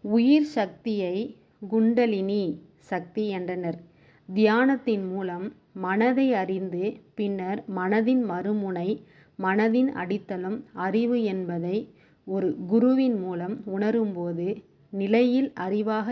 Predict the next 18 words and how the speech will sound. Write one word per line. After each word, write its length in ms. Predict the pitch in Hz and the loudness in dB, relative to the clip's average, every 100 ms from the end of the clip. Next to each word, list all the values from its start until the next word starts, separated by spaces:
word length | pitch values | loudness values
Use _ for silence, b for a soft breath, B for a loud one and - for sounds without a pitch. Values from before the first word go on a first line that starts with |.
| 220 | -4
இருப்பதே 540 | 190 185 185 175 196 175 - | -4 -6 -6 -2 0 -2 -4
அலையில் 500 | 175 175 214 220 254 | -4 0 2 2 0
மனமுமாக 680 | 214 185 196 214 208 185 190 220 | 0 -4 0 0 0 -2 -2 -2
இருக்கிறது. 640 | 190 185 185 170 160 180 - B B B B | -2 -4 -4 -4 -4 -4 -6 B B B B
அந்த 320 | 180 196 247 294 294 | 0 2 4 4 2
அறிவுதான் 580 | 190 202 190 175 208 233 | 0 -2 -2 -4 -4 -4
தெய்வம். 480 | 180 175 175 180 175 175 | -4 -4 -4 -8 -8 -10
அது 300 | - 196 277 | -8 0 2
எல்லாவற்றிலும் 920 | 226 185 202 233 226 214 - 175 233 269 - | 2 0 0 0 0 -4 -4 -2 -2 -2 -2
நீக்கமற 560 | 214 226 226 202 180 220 294 | -2 0 -2 -2 -2 -4 -4
அன்பாக 640 | 180 190 220 208 180 240 | -4 0 2 0 0 0
உள்ளது 480 | 214 170 160 165 190 165 B B B B B | 0 0 -2 0 0 -2 B B B B B
அப்படின்னு 460 | 185 185 202 214 190 262 185 | -6 0 2 2 2 -2 0
உணர்த்திய 840 | 190 240 240 262 220 180 190 - 185 | 2 4 2 -2 0 0 -2 -6 -2
குருவும் 500 | 208 226 226 247 277 | 2 2 2 2 2
தெய்வமே 520 | 185 185 202 202 208 233 | 0 -2 -2 -2 -2 -2
என்ற 220 | 202 170 180 | -2 -4 -4
விளக்கம் 520 | 175 170 170 - 160 | -4 -4 -6 -8 -10